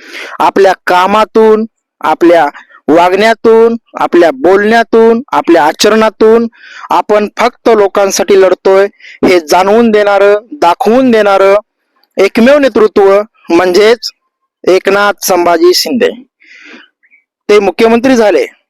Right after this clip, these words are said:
आज ते उपमुख्यमंत्री आहेत, पण कमीपणा नाही. माझ्या हातून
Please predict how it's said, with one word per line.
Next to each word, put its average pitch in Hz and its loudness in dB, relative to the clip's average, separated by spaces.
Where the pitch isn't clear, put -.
आज 180 -2
ते 196 -2
उपमुख्यमंत्री 185 0
आहेत, 139 -2
पण 202 0
कमीपणा 202 -2
नाही. 160 -4
माझ्या 175 0
हातून 202 0